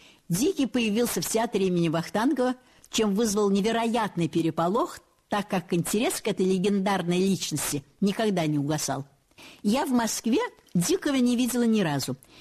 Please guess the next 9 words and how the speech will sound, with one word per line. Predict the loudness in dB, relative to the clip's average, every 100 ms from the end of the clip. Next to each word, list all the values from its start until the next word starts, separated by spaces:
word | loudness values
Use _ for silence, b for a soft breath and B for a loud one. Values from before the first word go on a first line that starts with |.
| B
И | -4
когда, | -2 0 0 0
войдя | 0 0 -2
в | -4 -4
комнату | -2 2 0 2 0 -2 -8 -8
вслед | -4 0 0 2
за | 0 0
Аллой | 0
Казанской, | 0 0 2 0 -2 -2 -2